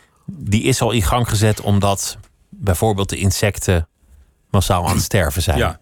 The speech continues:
Speaker 1: Dus,
Speaker 2: Nou,
Speaker 1: dus
Speaker 2: de
Speaker 1: daarmee zal dat kaartenhuis uiteindelijk dan
Speaker 2: Ja,
Speaker 1: instorten.
Speaker 2: meer natuurlijk, hè. En het is niet dat ik dat constateer, hoor. Dat, dat, dat wordt heel fijn, dat wordt heel veel geconstateerd. Er is langzamerhand ook wel een wetenschappelijke consensus over aan het ontstaan,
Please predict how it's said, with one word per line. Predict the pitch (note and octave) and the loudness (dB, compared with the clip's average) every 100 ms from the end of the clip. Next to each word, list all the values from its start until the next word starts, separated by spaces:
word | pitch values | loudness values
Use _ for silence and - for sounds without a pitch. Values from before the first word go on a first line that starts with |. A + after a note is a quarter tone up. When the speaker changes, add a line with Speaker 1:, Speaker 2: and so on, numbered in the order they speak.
| - | -2
Speaker 1:
Dus, | F#2 | 0
Speaker 2:
Nou, | G#2+ | 2
Speaker 1:
dus | A2+ | 2
Speaker 2:
de | G#2+ | 2
Speaker 1:
daarmee | G#2 A2+ | 2 2
zal | G2 A2 | 2 2
dat | G#2 | 0
kaartenhuis | - G2+ G2+ G2+ G2 G2 | 0 -2 0 0 2 0
uiteindelijk | G2+ F#2 F2+ G2 F#2 | 0 0 2 2 2
dan | F2 F#2 - _ - _ _ | 0 0 -4 _ -20 _ _
Speaker 2:
Ja, | C3+ D3 | 2 2
Speaker 1:
instorten. | D#3 D#3 D#3 | 4 2 2
Speaker 2:
meer | D3 C3 | 2 0
natuurlijk, | A2+ A#2+ G#2 | -2 -2 0
hè. | C#3+ C3+ | -2 -2
En | C#3+ C3+ | 0 0
het | B2+ | 0
is | C#3 | -2
niet | - D3+ | -2 0
dat | B2+ | 0
ik | D#3+ - | -2 -4
dat | - | -4
constateer, | C3+ A2 - G#2+ B2 B2+ | 0 0 -2 0 2 2
hoor. | B2+ A#2 | 2 0
Dat, | G#2 - | -2 -4
dat, | G#2+ | -8
dat | - G#2+ - | -4 -6 -2
wordt | A#2 | -2
heel | A2+ A2+ | 2 2
fijn, | G#2+ B2 - | 2 0 0
dat | A#2+ | -2
wordt | G#2+ G#2+ | 0 0
heel | A2 | 0
veel | G#2 B2+ | 0 0
geconstateerd. | A#2+ C#3 B2+ A2 C#3 C3 | 0 -2 -2 0 0 0
Er | A2 | 0
is | G2 | 0
langzamerhand | G#2+ G2 A2+ G#2 G2 | 2 2 2 2 2
ook | G#2 G2 | 0 2
wel | G2 | 2
een | G2+ | 2
wetenschappelijke | G2+ G2 - A2 - G2+ - - | 0 -2 -2 -2 0 -2 -4 -4
consensus | A2 G#2 - B2+ B2 A2+ | -2 0 2 2 2 0
over | A2 A2 G#2+ | 0 2 2
aan | G#2 | 2
het | G#2 A2+ | 0 -2
ontstaan, | G2 - G#2+ | -2 0 0